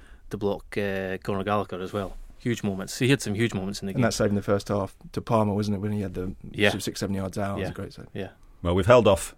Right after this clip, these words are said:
Speaker 3: We've held her off as long as we could. We've talked about the game in a rounded way, but we have to come to Alison Rudd, and I'm gonna do so in a nice way, because I'm gonna,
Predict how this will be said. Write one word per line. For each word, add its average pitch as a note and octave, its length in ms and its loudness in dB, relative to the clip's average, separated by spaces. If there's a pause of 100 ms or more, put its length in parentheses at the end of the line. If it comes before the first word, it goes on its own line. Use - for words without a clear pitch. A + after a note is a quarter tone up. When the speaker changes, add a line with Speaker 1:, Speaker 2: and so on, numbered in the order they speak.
(300)
Speaker 3:
We've F2 140 -2
held A#2+ 180 8
her G#2 80 8
off - 120 4
as F#2 100 2
long G2 140 6
as E2+ 80 2
we F2+ 100 4
could. F#2 260 6
We've F2 120 4
talked F2+ 220 2
about F2+ 240 4
the F2 60 2
game F2 240 2
in E2+ 60 2
a F2 80 2
rounded E2+ 340 2
way, D#2+ 160 0
but E2 140 -2
we F#2 120 2
have B2 220 6
to G#2+ 80 4
come F#2+ 200 2
to F2 120 0
Alison E2 320 0
Rudd, D#2 160 -2
and E2+ 80 -2
I'm G#2+ 100 4
gonna A#2+ 180 6
do G#2 140 4
so F2+ 180 2
in F2 80 4
a F2 40 2
nice E2 260 0
way, D#2+ 120 0
because D2+ 240 -4
I'm E2 120 -2
gonna, F#2 220 0